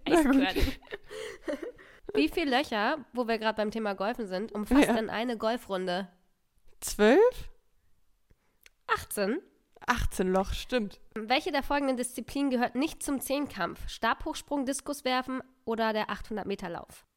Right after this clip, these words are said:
Speaker 1: Ich glaub, die ma-, laufen mehr als achthundert Meter.
Speaker 2: Du bist gut, richtig.
Speaker 1: Ja.
Speaker 2: Was passiert, wenn beim Minigolf nach sechs der erlaubten Schlägen der Ball nicht eingelocht werden konnte?
Speaker 1: Dann muss man die Maximalpunktzahl schreiben.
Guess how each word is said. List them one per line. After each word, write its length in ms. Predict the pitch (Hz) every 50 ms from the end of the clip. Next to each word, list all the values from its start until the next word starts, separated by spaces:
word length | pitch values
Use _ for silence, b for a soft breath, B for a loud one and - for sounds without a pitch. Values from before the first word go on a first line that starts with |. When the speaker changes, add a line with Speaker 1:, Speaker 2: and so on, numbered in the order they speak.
| _ _ _ _
Speaker 1:
Ich 80 | - -
glaub, 180 | - 226 220
die 100 | 214 220
ma-, 140 | 196 208 220
laufen 340 | 202 185 202 208 - 208 208
mehr 180 | 208 214 202 196
als 120 | 196 -
achthundert 380 | 214 196 - - 190 190 185 196
Meter. 420 | 196 196 196 185 202 190 196 185 - - _ _ _ _ _ _ _ _ _ _
Speaker 2:
Du 100 | 190 180
bist 260 | 190 180 - - -
gut, 260 | 320 311 220 - - _ _ _ _
richtig. 420 | 233 226 214 - - 175 180 - _ _ _ _ _ _ _ b b b b b
Speaker 1:
Ja. 240 | 247 233 214 202 208
Speaker 2:
Was 140 | 247 247 -
passiert, 400 | - 277 262 - 294 294 269 -
wenn 200 | 269 269 269 254
beim 180 | 254 247 247
Minigolf 400 | 254 277 285 262 - 247 254 247
nach 120 | 254 226 214
sechs 420 | - 233 269 320 - - - - - _ - _
der 140 | 254 240 233
erlaubten 360 | 233 233 233 240 - - 247
Schlägen 400 | - - 233 220 233 240 240 226
der 100 | 208 190
Ball 220 | 180 202 208 214
nicht 280 | 220 233 247 - - -
eingelocht 420 | 208 220 233 226 185 180 - -
werden 220 | - 180 175 180 175
konnte? 420 | - 190 170 170 - - 170 185 - _ _ _
Speaker 1:
Dann 180 | - 208 202
muss 220 | 214 220 240 233 -
man 300 | 226 214 214 214 214 190
die 100 | 220 254
Maximalpunktzahl 1500 | 208 208 220 214 - - 214 208 202 202 202 208 208 202 - 240 226 214 214 - - 226 190 185 185 190 185 190 202 185 - - - - _ _ _ _ _ _ _ _ _ _ _ _ _ _ _ _ _ _ _ _ _ _ _ _ _ _
schreiben. 640 | - - - - 214 190 185 185 190 220 254 311